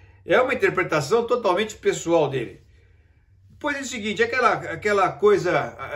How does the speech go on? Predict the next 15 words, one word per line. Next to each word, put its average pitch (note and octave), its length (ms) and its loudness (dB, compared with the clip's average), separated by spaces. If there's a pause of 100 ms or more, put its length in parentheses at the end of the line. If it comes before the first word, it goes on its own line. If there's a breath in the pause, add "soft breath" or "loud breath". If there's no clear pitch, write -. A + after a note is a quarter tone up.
(200)
mais F3+ 300 -2
um G3+ 140 -4
aqui, G3+ 220 -6
ele F3+ 200 -4
inclusive D#3+ 400 -6
cita F#3+ 340 -6
um, D#3+ 440 -8
um F3 40 -8
julgado D#3 540 0
do, B2 1000 -4 (560 soft breath)
do C3+ 120 -14
Tribunal D#3 360 -2
de C#3 80 -6
Justiça, D3 540 -4
antigo, F3 560 -6